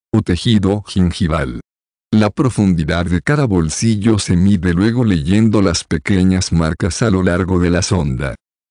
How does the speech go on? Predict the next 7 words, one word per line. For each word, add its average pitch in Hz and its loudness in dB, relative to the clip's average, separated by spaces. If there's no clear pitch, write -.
La 92 0
enfermedad 80 -2
periodontal 87 0
se 101 -4
determina, 80 0
en 101 2
parte, 87 -4